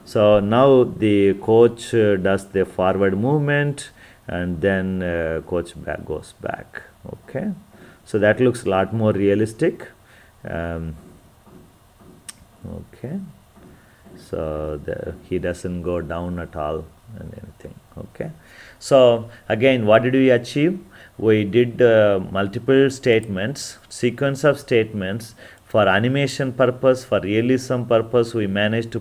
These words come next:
put multiple statements together and treat it as a one block in parallel, uh, action, and bunch of statements together, we were able to repeat it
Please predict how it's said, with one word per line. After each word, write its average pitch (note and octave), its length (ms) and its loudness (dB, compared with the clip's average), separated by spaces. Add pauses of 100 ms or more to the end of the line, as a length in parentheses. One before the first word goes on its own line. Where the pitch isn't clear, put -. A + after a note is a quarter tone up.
put G#2+ 180 -6
multiple F#2+ 420 -4
statements G#2 500 -6 (280)
together G#2 680 2 (400)
and - 200 -10
treat A2 200 -4
it G#2 100 -6
as G#2 160 -2
a F#2+ 40 -6
one G2 280 -6
block F#2+ 420 -2
in F2 220 -10
parallel, G#2 640 0 (160)
uh, - 240 -6
action, F2+ 540 -6 (340)
and B2 560 2 (240)
bunch A2+ 340 2
of C#3 160 4
statements A2+ 420 -2
together, A2+ 540 2
we F#2+ 160 0
were F#2 120 -2
able G2 200 -4
to G2 100 -12
repeat F#2+ 360 -8
it F#2+ 80 -8